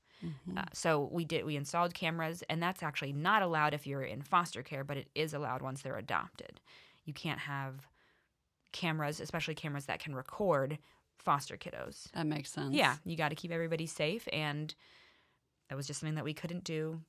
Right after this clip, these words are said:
Speaker 2: prior. But we
Speaker 1: Okay.
Speaker 2: hadn't really had a need for it during foster care, so it didn't end up being a, a huge problem or barrier. Installing cameras was really, really helpful because then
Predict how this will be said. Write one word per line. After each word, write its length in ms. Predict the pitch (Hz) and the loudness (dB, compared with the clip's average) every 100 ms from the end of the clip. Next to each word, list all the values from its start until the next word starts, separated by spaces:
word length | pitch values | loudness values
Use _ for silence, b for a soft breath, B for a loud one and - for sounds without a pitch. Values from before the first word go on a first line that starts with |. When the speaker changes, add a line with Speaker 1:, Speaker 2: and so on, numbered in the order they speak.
| - | -12
Speaker 2:
prior. 520 | - 127 - - 185 - 208 | -4 -4 -2 -6 -10 -8 0
But 120 | 208 | 0
we 80 | 226 | 2
Speaker 1:
Okay. 60 | 254 | 0
Speaker 2:
hadn't 180 | 226 | 0
really 220 | 196 175 160 | 2 0 0
had 160 | 135 | 0
a 40 | 139 | 0
need 320 | 139 139 147 | 0 0 -2
for 280 | - 170 170 | 0 2 2
it 160 | - _ - | -2 _ -2
during 280 | 147 143 165 | 0 0 0
foster 380 | 175 170 - | 0 -2 -2
care, 280 | 175 190 185 | -4 -2 -2
so 320 | - 156 147 147 b b b b - | -2 -4 -4 -6 b b b b -12
it 80 | 151 | -6
didn't 200 | 151 147 | -4 -4
end 140 | 147 | -4
up 100 | 135 | -6
being 240 | 139 135 117 | -6 -6 -6
a, 280 | 73 - - - | -8 -10 -12 -10
a 40 | 156 | -10
huge 400 | - 143 139 139 | -8 -8 -8 -8
problem 400 | 156 120 160 151 | -6 -6 -6 -6
or 100 | 175 | -6
barrier. 600 | - - - - 180 175 _ _ _ _ _ _ - B B | -8 -8 -8 -8 -10 -12 _ _ _ _ _ _ -20 B B
Installing 380 | 180 - 190 185 | 0 4 4 4
cameras 340 | - 160 147 | 2 0 0
was 140 | 147 143 | -2 -2
really, 240 | 147 127 | -2 0
really 180 | 139 117 | -2 -2
helpful 320 | - - - | -2 -4 -4
because 300 | 151 - 143 | -4 -4 -2
then 260 | 151 147 | 0 0